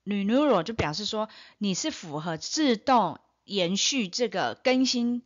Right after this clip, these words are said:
这个合约的，你就不用特别去选，除非说你原来选同级的计划，你想要选到别的计划，比如要选到银的啦、金的啦或白金的话，你就要再进来这个系统选，或者找你的 agent 帮你去改这些计划。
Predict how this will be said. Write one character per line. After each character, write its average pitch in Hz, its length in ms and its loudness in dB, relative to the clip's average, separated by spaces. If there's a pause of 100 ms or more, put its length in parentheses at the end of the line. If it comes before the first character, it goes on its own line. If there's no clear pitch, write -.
(260)
这 247 120 -4
个 196 100 -4
合 175 260 -2
约 190 240 0
的， 165 120 -2
你 180 160 -2
就 277 100 -4
不 285 140 -6
用 294 140 0
特 285 180 -2
别 202 120 -2
去 208 140 -4
选， - 220 -4 (260)
除 262 140 -4
非 370 120 2
说 359 160 4
你 185 220 0
原 220 220 0
来 233 120 2
选 170 240 -4
同 185 340 -2
级 185 200 -6
的 190 120 -4
计 196 220 -8
划， 196 300 -4 (240)
你 254 180 0
想 190 220 -2
要 214 80 0
选 147 320 -6
到 175 320 -2 (240)
别 180 180 2
的 180 140 -2
计 202 220 -4
划， 190 100 0
比 175 140 -4
如 185 60 -4
要 208 60 -2
选 160 220 -4
到 175 140 -6
银 185 280 0
的 233 120 2
啦、 214 320 2
金 233 320 -2
的 220 100 -2
啦 202 240 2
或 220 80 2
白 170 280 0
金 202 260 -4
的 175 100 -4
话， 185 380 -4 (260)
你 196 100 -4
就 269 120 2
要 269 100 4
再 254 100 2
进 226 300 -6
来 151 180 -6
这 208 140 -6
个 180 80 -8
系 208 180 -4
统 147 220 -8
选， 113 220 -8
或 285 120 0
者 240 60 0
找 180 220 -4
你 151 60 -6
的 156 80 -6
agent 185 420 -2
帮 185 180 -4
你 143 60 -6
去 - 100 -8
改 - 260 -10
这 170 140 -10
些 160 120 -6
计 151 200 -10
划。 - 160 -12